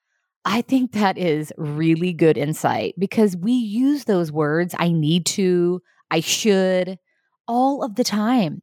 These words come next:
It's such common language that we often don't even think about it. You know, I've been feeling insecure about one aspect of my leadership recently, and I've been telling myself,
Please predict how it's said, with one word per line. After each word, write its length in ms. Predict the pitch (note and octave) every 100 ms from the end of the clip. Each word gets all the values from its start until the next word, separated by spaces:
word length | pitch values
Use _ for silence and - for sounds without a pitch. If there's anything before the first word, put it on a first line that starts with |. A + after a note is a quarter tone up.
| _
It's 180 | B3 -
such 280 | - D4 -
common 320 | A#3 G#3+ G#3+
language 300 | C#4+ C4+ F#3+
that 60 |
we 120 | F#3 -
often 260 | B3 - A3+
don't 120 | F3
even 200 | D3+ D#3+
think 260 | - D4
about 260 | A3 D#3+ C3
it. 140 | - - _ _ _ _ _ _ _ _
You 60 | A#3
know, 140 | B3
I've 180 | - B3+
been 180 | E4+ E4+
feeling 440 | - F#3+ F#3+ F#3+
insecure 600 | D#3+ - E3 - E3 D3 C#3+
about 280 | D3+ D3
one 220 | D3+ D#3 D3+
aspect 440 | C#3 - D3+ -
of 120 | C#3
my 160 | D3 C3+
leadership 520 | C#3 C#3 C#3 C#3 -
recently, 640 | C#3+ - B2+ C#2 F#2 - - -
and 100 | G3
I've 140 | G3
been 160 | G#3 G3+
telling 380 | - B3 C4+ A3
myself, 400 | F#3 - D#3